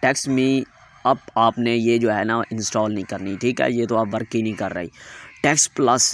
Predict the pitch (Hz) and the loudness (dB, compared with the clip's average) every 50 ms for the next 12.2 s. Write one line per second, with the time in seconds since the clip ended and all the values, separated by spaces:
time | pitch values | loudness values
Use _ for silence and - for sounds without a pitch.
0 | - - 107 104 - - - 110 - 117 113 - 127 120 117 113 110 104 104 101 | -4 -6 -6 -6 -4 -4 -6 -4 -2 -2 -2 -2 -2 -2 -2 -2 -2 -2 -2 -2
1 | - - 107 101 104 104 - 110 110 92 - - 110 101 - 101 98 101 98 - | -2 -4 -4 -4 -4 -4 -6 -6 -6 -6 -4 -6 -8 -6 -4 -2 -2 -2 -2 -4
2 | - 113 107 104 104 - - 117 104 101 107 101 107 104 95 101 104 107 107 104 | -6 -8 -8 -6 -8 -6 -4 -2 -2 -2 -2 -4 -4 -6 -6 -6 -6 -4 -4 -4
3 | 98 107 117 117 - - - 98 - - 104 - - 104 107 - 117 104 - - | -2 0 0 0 0 -2 -6 -8 -8 -8 -10 -6 -6 -6 -4 -4 -6 -6 -8 -10
4 | - - - - _ - 101 98 98 98 - - 101 101 98 104 101 - - 104 | -16 -20 -20 -12 _ 0 2 2 2 0 -2 -6 -6 -6 -6 -6 -6 -6 -6 -6
5 | 95 98 98 92 85 - 90 64 65 82 - _ - 120 123 131 143 139 - 127 | -6 -6 -6 -8 -10 -10 -10 -12 -12 -14 -16 _ -2 0 4 4 4 4 4 4
6 | 123 127 120 139 135 123 120 117 113 123 120 117 120 120 113 113 107 107 113 107 | 2 2 0 0 0 0 0 0 0 2 2 2 2 2 2 0 0 0 -2 -2
7 | - - 104 78 98 101 - - 107 107 107 110 113 110 107 107 - - - - | -2 -4 -4 -4 -6 -8 -6 -4 -4 -2 -2 -2 -2 -2 -4 -4 -6 -10 -16 -20
8 | - - - 113 117 120 110 107 - - - 117 98 - 113 104 101 - 110 110 | -16 -10 -6 -2 0 0 0 0 -2 -4 -4 -4 -2 -2 -2 -2 0 0 -2 -2
9 | 101 104 113 - 110 - - - - 107 107 110 110 - 131 - - 135 131 - | 0 -2 -2 -2 -2 -4 -2 0 0 2 2 2 0 -2 -6 -2 0 0 0 2
10 | - 117 107 113 113 104 113 113 - 107 107 104 - 107 101 104 101 98 98 98 | 0 0 2 0 0 0 0 -2 -2 -4 -4 -4 -4 -4 -6 -6 -6 -6 -6 -4
11 | 104 107 107 110 110 101 98 92 92 - 92 92 95 98 107 101 - - - - | -4 -4 -2 -2 -2 -4 -6 -8 -6 -6 -6 -6 -6 -6 -8 -8 -10 -14 -20 -20
12 | - _ - - | -18 _ -8 -8